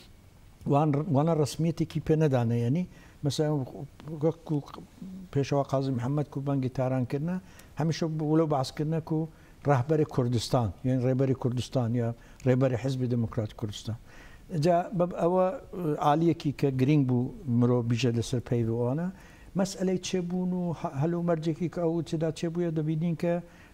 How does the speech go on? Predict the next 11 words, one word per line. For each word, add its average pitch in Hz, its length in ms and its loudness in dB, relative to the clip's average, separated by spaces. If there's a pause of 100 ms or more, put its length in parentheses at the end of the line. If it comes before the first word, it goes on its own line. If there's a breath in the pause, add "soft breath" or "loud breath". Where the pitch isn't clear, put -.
(120)
مرۆ 156 160 4 (100)
دەکارە 160 380 2 (180)
بووی 160 300 2
گرێ 156 240 2
بدا 156 200 0 (100)
بە 151 120 2 (680 loud breath)
مەسئلە 139 460 0 (340)
نەبوونی 147 500 2
دەسەڵاتی 139 680 2
مەرکەزی، 123 460 0
یعنی 127 220 2